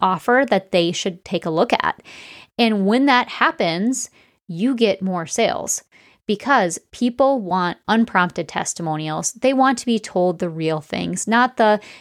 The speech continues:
testimonials that your best friend wrote about on your page so that you actually had something to fill the space with. We actually want the unprompted testimonials, the screenshots of the things that people are,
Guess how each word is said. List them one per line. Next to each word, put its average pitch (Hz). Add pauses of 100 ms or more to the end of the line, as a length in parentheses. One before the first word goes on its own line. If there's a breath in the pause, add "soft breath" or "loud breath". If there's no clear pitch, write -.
testimonials 190
that -
your 196
best 170
friend 170
wrote 165
about 165
on 165
your 170
page 170
so 170
that 160
you 170
actually 165
had 170
something 175
to 170
fill 170
the 170
space 170
with. 262 (520 loud breath)
We 269
actually 311
want 196
the -
unprompted 170
testimonials, 156
the 196
screenshots - (320 loud breath)
of 202
the 208
things 202
that -
people 190
are, 175